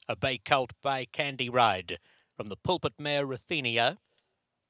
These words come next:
bred in Kentucky by Payson Stud, owned by Holly and David Wilson, whose colours appeared in the winner's circle yesterday after the victory by Royal Trump. Vladimir Sorin is the winning trainer,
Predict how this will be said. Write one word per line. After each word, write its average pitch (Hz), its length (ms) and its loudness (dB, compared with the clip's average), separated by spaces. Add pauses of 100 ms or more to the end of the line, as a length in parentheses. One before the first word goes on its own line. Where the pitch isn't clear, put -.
(720)
bred 113 180 -8
in 120 120 -10
Kentucky 135 580 0
by 127 260 2
Payson 151 500 -2
Stud, 151 520 4 (340)
owned 139 280 2
by 139 180 4
Holly 143 340 2
and 135 180 -4
David 147 380 0
Wilson, 151 580 -2
whose 127 220 -6
colours 127 480 2
appeared 147 360 -2
in 131 100 -4
the 127 60 -2
winner's 156 300 -2
circle 151 580 4 (140)
yesterday 165 580 0
after 147 320 4
the 123 120 0
victory 139 360 0
by 139 200 4
Royal 143 340 0
Trump. 143 400 4 (420)
Vladimir 131 480 0
Sorin 127 520 0
is 107 160 -8
the 127 100 -6
winning 123 280 -6
trainer, 165 420 2